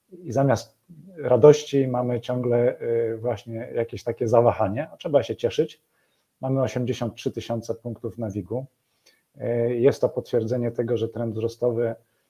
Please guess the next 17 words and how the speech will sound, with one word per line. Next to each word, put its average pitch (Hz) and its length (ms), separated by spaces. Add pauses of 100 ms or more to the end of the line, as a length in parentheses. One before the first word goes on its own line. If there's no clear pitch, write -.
(160)
trwa - 320
od 120 120
października 117 640
dwa 117 200
tysiące 117 460
dwudziestego 113 560
drugiego 107 460
roku. 113 420 (680)
E, 135 60 (580)
zgodnie 127 460
z 117 60
naszymi 131 520
prognozami 120 920
z 98 120
grudnia 120 640
ubiegłego 113 580
roku, 113 420